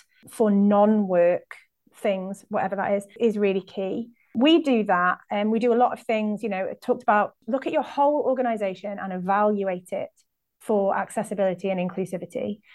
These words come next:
So, you know, we talked about recruitment, we talked about giving questions in advance. And we've been doing that for about four years. And when we started doing it, it's,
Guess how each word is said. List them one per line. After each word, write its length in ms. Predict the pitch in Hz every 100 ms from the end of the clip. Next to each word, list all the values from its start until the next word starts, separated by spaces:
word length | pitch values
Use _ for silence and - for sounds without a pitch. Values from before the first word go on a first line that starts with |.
| _
So, 120 | - 214
you 40 |
know, 120 | 196
we 120 | -
talked 300 | 208 - 240
about 180 | 240 196
recruitment, 600 | 196 - 180 - 175 -
we 60 | -
talked 260 | - 240 240
about 300 | 220 196 - _ _ _ _
giving 240 | 254 233 226
questions 480 | 233 - - 190
in 80 | 180
advance. 680 | 175 170 185 180 - _ - _ _ _ -
And 140 | 190
we've 140 | 240
been 100 | 247
doing 160 | 262 302
that 140 | 302 -
for 40 |
about 260 | 202 - -
four 160 | 208
years. 500 | 208 208 185 165 160 -
And 80 | 220
when 80 |
we 80 | 247
started 560 | 247 294 311 320 240 208
doing 180 | 165 165
it, 80 |
it's, 80 | 214